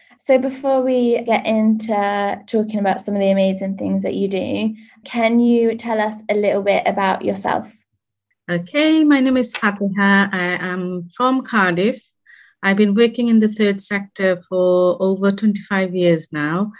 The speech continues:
Speaker 2: But currently I'm working with East Wales. It's been over two years. And I'm managing a project called B M E C Y P Children and Young People Project.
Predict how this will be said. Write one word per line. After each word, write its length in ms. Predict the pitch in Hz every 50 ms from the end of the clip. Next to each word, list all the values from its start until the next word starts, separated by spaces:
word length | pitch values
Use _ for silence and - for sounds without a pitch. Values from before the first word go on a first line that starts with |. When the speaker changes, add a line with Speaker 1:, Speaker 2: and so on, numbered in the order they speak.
| - - - - _ _ _
Speaker 2:
But 100 | - 180
currently 420 | 175 - 233 233 240 240 220 220 226
I'm 140 | 214 214 208
working 340 | 208 208 208 - 214 202
with 200 | 202 202 196 196 -
East 380 | 202 202 202 202 - - -
Wales. 400 | 196 196 196 196 208 226 226 214
It's 240 | - 208 196 202 -
been 240 | - 202 196 196 196
over 180 | 196 196 202 202
two 220 | 202 - - 214
years. 400 | 214 220 240 277 294 294 - - _ _ _ _ -
And 440 | - 190 - 285 185 180 285 - -
I'm 200 | 190 185 185 190
managing 600 | 202 208 214 220 220 220 220 226 214 214 214 202
a 100 | 196 196
project 560 | 196 - - 202 196 196 190 185 190 _ - - -
called 300 | 202 196 190 208 214 208
B 160 | 208 208 202
M 140 | 196 196 196
E 100 | 202 208
C 180 | 208 - -
Y 140 | 208 196 190
P 240 | 190 190 - 190 190
Children 420 | 196 - - 196 185 190 190 190
and 300 | 190 185 185 175 - 180
Young 160 | 190 185 180 180
People 320 | - 185 170 - 165 170
Project. 500 | 165 - 160 156 160 165 170 196 196